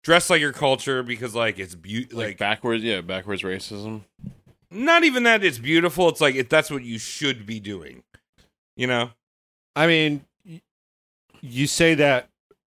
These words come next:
Speaker 3: like it holds some weight here. Oh, he's definitely racist. Of, of course he's racist. They're, they
Speaker 1: Yeah.
Speaker 3: were all, that
Speaker 2: Yeah,
Speaker 3: was
Speaker 2: everyone was
Speaker 3: the
Speaker 2: racist
Speaker 3: norm
Speaker 2: back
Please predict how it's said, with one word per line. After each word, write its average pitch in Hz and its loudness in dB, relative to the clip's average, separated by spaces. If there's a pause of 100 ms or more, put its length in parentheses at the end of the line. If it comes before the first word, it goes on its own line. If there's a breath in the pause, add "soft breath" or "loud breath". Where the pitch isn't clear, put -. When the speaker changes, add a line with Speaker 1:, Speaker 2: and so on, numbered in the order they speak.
(140)
Speaker 3:
like 120 0
it 117 -2
holds 123 -2
some 107 -6
weight 131 0
here. 80 -14 (840)
Oh, 170 4
he's 117 -6
definitely 120 -4
racist. 120 -6
Of, - -14 (560)
of 170 -10
course - -2
he's 101 -14
racist. - -12
They're, 185 2 (160)
they 220 4
Speaker 1:
Yeah. 392 8
Speaker 3:
were - 8
all, - -6
that 262 2
Speaker 2:
Yeah, - 4
Speaker 3:
was - 8
Speaker 2:
everyone 156 4
was 107 -2
Speaker 3:
the 196 2
Speaker 2:
racist 190 0
Speaker 3:
norm 233 4
Speaker 2:
back 87 -4